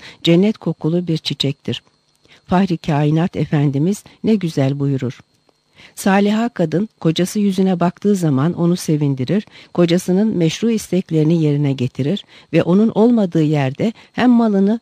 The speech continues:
hem de namusunu muhafaza eder." İbn-i Mace, Nikah beş. Allah Resulü kocalarının haklarına güzelce riayet eden kadınlara şu müjdeyi vermiştir:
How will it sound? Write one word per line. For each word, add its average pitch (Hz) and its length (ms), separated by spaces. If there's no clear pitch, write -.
hem 202 240
de 170 160
namusunu 160 560
muhafaza 156 520
eder." 135 380
İbn-i 170 340
Mace, 165 540
Nikah 170 360
beş. 120 300
Allah 240 320
Resulü 165 600
kocalarının 208 560
haklarına 190 500
güzelce 185 540
riayet 170 340
eden 147 280
kadınlara 139 600
şu - 160
müjdeyi 156 460
vermiştir: 131 580